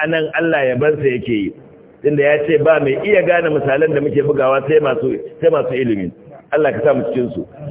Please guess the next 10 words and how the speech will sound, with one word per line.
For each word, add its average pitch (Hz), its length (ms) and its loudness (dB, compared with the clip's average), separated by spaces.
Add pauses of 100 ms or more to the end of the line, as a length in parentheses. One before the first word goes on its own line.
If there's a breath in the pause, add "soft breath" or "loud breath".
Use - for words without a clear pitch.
(240)
"وأنه 190 720 2
عنوان 180 580 2
على 160 260 0
أنه 175 500 2
من 180 160 -2
أهل 180 200 0
العلم." 165 500 -2 (840)
Wannan 160 400 2
alama 165 720 0
ce 127 260 -2